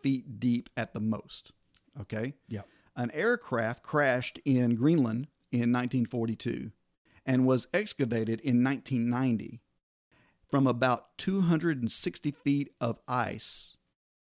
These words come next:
Speaker 1: So after forty-eight years, it was only, it was buried four hundred and sixty feet
Speaker 2: Wow.
Speaker 1: just in forty-eight years.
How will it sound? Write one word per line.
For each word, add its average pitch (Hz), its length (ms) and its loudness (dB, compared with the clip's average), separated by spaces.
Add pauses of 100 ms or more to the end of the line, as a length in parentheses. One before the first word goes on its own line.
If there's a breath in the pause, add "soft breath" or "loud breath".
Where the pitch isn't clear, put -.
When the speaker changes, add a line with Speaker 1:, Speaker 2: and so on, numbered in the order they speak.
(140)
Speaker 1:
So 127 380 2 (240)
after 160 240 0
forty-eight 180 580 2
years, 135 640 -2 (600)
it 135 140 0
was 127 260 0
only, 156 520 4
it 131 80 0
was 120 120 0
buried 113 600 0 (240)
four 214 300 -2
hundred 170 300 2 (440)
and 120 180 0
sixty 175 440 -8 (120)
feet 131 420 -8 (640)
Speaker 2:
Wow. 107 300 -6
Speaker 1:
just 190 380 2
in 135 240 4
forty-eight 139 520 0
years. 131 520 -4